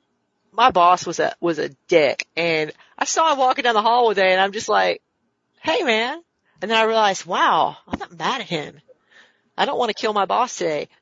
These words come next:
This must really work." And then I started to lose weight. And then about six months into it, took about six months, but six months into it, my joints don't hurt anymore.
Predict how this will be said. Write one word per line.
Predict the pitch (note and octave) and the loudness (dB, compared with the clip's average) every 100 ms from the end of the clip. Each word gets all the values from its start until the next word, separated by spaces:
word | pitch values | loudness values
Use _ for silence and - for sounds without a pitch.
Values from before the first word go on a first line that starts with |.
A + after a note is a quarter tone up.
| - | -12
This | E4 F4+ | -6 0
must | C#4 - | 0 0
really | F#3 F3 F3+ | 0 0 2
work." | C4 D4+ - - _ _ _ _ | 2 2 0 -4 _ _ _ _
And | G3 F#3 | -4 0
then | B3 E4+ A3 | 0 2 0
I | |
started | G3 G3 G3 F#3 | 0 2 2 0
to | D#3 | -4
lose | D#3+ E3 | -6 -2
weight. | G#3 A3 C3 _ _ _ _ _ _ F3+ | 2 2 0 _ _ _ _ _ _ -6
And | F3+ | 0
then | C4+ E4+ | 2 2
about | A#3 G3+ | 2 2
six | - - C4 - | 0 -2 -2 0
months | A3 F#3+ - | 0 0 0
into | A3 C#4+ - F3 D#3 | -2 -2 0 0 0
it, | D#3 - - | 0 -4 -8
took | C4+ | -4
about | B3+ G#3+ | -2 -2
six | - A#3 - | 0 -2 -2
months, | G#3+ G#3+ F3 - | 0 0 0 -2
but | - | -6
six | - - D4+ - | -4 0 0 2
months | C4+ A3 - | 2 2 0
into | A#3 B3 G#3+ F3+ | -2 -2 0 2
it, | E3 - _ _ _ _ _ _ _ | 0 -2 _ _ _ _ _ _ _
my | G#3+ D4+ | -2 0
joints | G#3+ G#3 C4+ - | 2 0 0 0
don't | G3+ D#3+ | 0 0
hurt | E3 D#3 | 0 -2
anymore. | D#3 D#3+ D3+ C#3+ | -4 -10 -10 -10